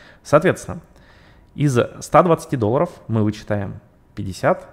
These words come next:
и остаётся семьдесят. Итого мы прошли один круг, заработали семьдесят долларов, заработали двадцать долларов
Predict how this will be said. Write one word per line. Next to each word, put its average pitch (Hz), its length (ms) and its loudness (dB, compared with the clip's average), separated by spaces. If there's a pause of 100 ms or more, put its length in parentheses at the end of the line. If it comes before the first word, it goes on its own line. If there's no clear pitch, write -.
и 123 120 -6
остаётся 120 440 -6
семьдесят. - 580 -8
Итого 113 580 -2 (680)
мы 117 360 2
прошли 101 380 -6
один 104 340 -4
круг, 160 340 -2 (340)
заработали 98 720 -2 (340)
семьдесят 123 540 -6
долларов, 104 320 -6 (580)
заработали 98 640 -4
двадцать 107 520 0
долларов 98 320 -6